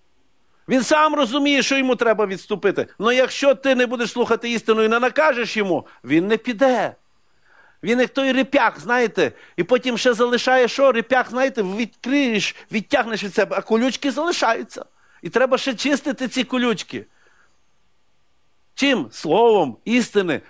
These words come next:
приймаючи, говорячи, розказуючи. І що? Встояти в істині.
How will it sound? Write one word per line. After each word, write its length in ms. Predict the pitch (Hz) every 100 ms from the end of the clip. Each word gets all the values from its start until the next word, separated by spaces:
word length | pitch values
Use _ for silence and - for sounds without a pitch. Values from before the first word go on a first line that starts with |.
| -
приймаючи, 640 | 202 185 240 254 208 175
говорячи, 680 | 110 190 233 254 220 - 147 - -
розказуючи. 840 | 233 - 262 233 202 160 - 131 - - 196
І 80 |
що? 400 | - 285 262 - -
Встояти 640 | - - 311 285 190 180
в 40 |
істині. 480 | 156 131 - 87